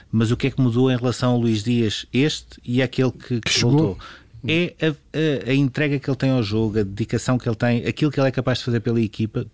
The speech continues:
Speaker 1: tudo isso ele não tinha quando chegou. Ele, quando chegou, tinha talento.
Speaker 2: E o
Speaker 1: Ponto.
Speaker 2: Sérgio Conceição de-, já deixou várias vezes muito claro que não lhe interessa a situação contratual dos jogadores.
Speaker 1: Sim.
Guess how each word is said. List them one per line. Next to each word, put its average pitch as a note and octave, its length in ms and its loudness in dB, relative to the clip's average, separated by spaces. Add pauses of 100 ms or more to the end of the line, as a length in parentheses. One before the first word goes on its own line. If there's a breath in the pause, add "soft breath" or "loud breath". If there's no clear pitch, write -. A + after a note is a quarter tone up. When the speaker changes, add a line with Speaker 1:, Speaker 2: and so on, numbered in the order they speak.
Speaker 1:
tudo C#3+ 340 2
isso C#3 240 0
ele D3+ 120 2
não D#3 120 2
tinha D3+ 300 -2
quando D#3+ 180 -2
chegou. D#3 360 0
Ele, A2+ 100 0
quando A#2+ 200 -2
chegou, - 200 -4
tinha F3 180 0
talento. E3+ 640 -2
Speaker 2:
E E3+ 60 -2
o - 20 6
Speaker 1:
Ponto. G3 80 6
Speaker 2:
Sérgio D3 280 2
Conceição E3 440 2
de-, D#3+ 240 -2
já C#3+ 160 2
deixou C3+ 340 2
várias B2+ 400 2
vezes A#2+ 240 2
muito B2+ 280 0
claro C#3 400 -2
que D3+ 480 2
não C#3+ 180 4
lhe D3 100 4
interessa C3+ 440 2 (180)
a G#2+ 60 -2
situação - 440 0
contratual A2+ 560 0
dos G#2 180 -2
jogadores. A#2+ 500 2
Speaker 1:
Sim. - 60 -12